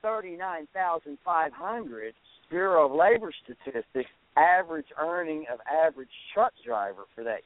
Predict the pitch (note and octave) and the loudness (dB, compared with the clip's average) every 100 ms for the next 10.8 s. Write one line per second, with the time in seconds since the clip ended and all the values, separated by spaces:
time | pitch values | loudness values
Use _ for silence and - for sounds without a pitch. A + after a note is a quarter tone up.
0 | A2 G2 G2 B2 _ _ _ _ - - | -12 -8 -6 -6 _ _ _ _ -14 -4
1 | G3+ A#3 A3+ A3+ F#3+ E3+ E3+ E3+ F3+ D#3 | -4 0 0 0 0 4 4 4 0 4
2 | D#3 D#3 C#3+ - E3 C3 B2 D3+ F3+ A3 | 6 8 4 -2 -6 -4 2 4 4 2
3 | C#3+ D3 - D#3 D3+ C#3+ - D#3 E3+ - | -6 -12 -14 -10 -10 -10 -12 -10 -10 -10
4 | A#2+ D3 G#3+ A#3 C3 A#2+ C3 D3+ D#3 _ | -10 -8 -6 -8 0 2 2 0 -12 _
5 | C#3+ D3 - E3 F3 G3 C#4 E4+ - - | -2 -2 -4 -6 -2 0 0 -2 -8 -8
6 | - F2 - _ _ _ - - _ - | -8 -8 -12 _ _ _ -20 -20 _ 2
7 | F3 F3 E3+ E3 - - D3 G#3 - A#3 | 6 8 6 4 -2 -12 -6 -8 -4 0
8 | D3 F#3+ - E3 E3+ F3 D#3 A#2+ D#3+ E3+ | 0 0 -4 4 4 6 2 0 2 2
9 | F#3 C3+ B2+ C3+ C#3 C#3+ C#3+ C3 B2+ C3 | 2 -2 0 0 2 0 -4 -8 -10 -6
10 | D#3 - - C#4+ A2 G2+ F2+ | -6 -6 -8 -8 -6 -6 -8